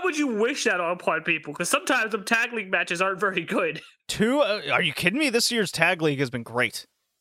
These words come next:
Speaker 1: This year's tag league and last year's have been the two best ones, but, I mean, just remember the year prior to that, the year prior to that. Fucking
Speaker 2: Well, the
Speaker 1: Toro
Speaker 2: talent
Speaker 1: made it
Speaker 2: Look,
Speaker 1: one.
Speaker 2: man, the ta-, the talent is so much better than what it was two years ago,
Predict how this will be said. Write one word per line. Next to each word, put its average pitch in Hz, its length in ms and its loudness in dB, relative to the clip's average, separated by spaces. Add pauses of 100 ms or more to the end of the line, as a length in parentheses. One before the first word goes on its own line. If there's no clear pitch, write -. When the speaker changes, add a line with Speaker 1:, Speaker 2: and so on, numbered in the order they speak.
(280)
Speaker 1:
This 330 160 0
year's 349 200 0
tag 277 180 0
league 277 140 -2
and 214 80 0
last 285 240 0
year's 214 100 0
have 180 80 -2
been 175 140 -2
the 180 60 -4
two 214 180 -2
best 214 320 0
ones, 170 240 0
but, 190 240 -2
I - 20 0
mean, 196 160 0
just 233 180 -2
remember 233 320 0
the 202 120 0
year 226 180 0
prior 233 380 0
to 165 140 -4
that, 147 180 -2
the 165 80 0
year 214 100 2
prior 220 260 0
to 190 80 -6
that. 185 300 -2
Fucking 302 220 2
Speaker 2:
Well, 311 80 2
the - 60 0
Speaker 1:
Toro 294 200 6
Speaker 2:
talent 349 220 2
Speaker 1:
made 190 180 2
it 170 220 -4
Speaker 2:
Look, 180 240 2
Speaker 1:
one. 170 80 2
Speaker 2:
man, 226 200 2
the 190 100 0
ta-, - 340 -4
the 170 120 -6
talent 180 560 0
is 135 220 -4
so 170 400 2
much 160 260 -2
better 113 380 2
than 127 160 -4
what 123 140 2
it 98 80 0
was 117 160 0
two - 180 -8
years 135 220 -4
ago, 110 360 2